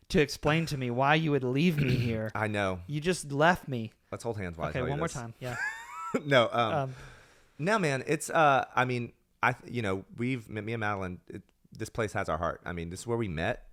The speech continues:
Speaker 2: Literally, this is where we met. This is where we got engaged, got married here,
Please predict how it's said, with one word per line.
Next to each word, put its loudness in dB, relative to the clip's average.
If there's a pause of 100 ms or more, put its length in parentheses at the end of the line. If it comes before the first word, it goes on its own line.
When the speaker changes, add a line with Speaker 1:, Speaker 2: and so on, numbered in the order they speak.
Speaker 2:
Literally, -2
this -8
is -12
where -2
we -4
met. -6 (100)
This -12
is -12
where 0
we -6 (300)
got 2
engaged, -4 (240)
got -6
married -2
here, -6